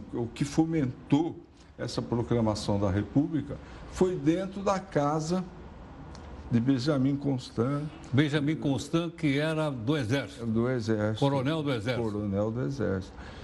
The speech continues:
Speaker 1: Foi... Campos Sales, que era muito ligado ao imperador, e houve ele, ah, a incumbência, né?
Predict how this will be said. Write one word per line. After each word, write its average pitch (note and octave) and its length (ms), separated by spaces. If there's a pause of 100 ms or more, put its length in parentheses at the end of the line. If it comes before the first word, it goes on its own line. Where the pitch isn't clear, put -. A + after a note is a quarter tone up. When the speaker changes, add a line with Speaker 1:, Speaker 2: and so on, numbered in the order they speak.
(140)
Speaker 1:
Foi... B2+ 680 (420)
Campos D#3 460
Sales, C#3+ 580
que C3+ 240
era B2 460 (180)
muito C#3 300
ligado G#2+ 1000 (100)
ao A2 240
imperador, G#2+ 720 (400)
e D#3 240
houve F#3 400
ele, E3 580 (380)
ah, A2+ 380 (560)
a C#3+ 200
incumbência, D3+ 960
né? C#3 360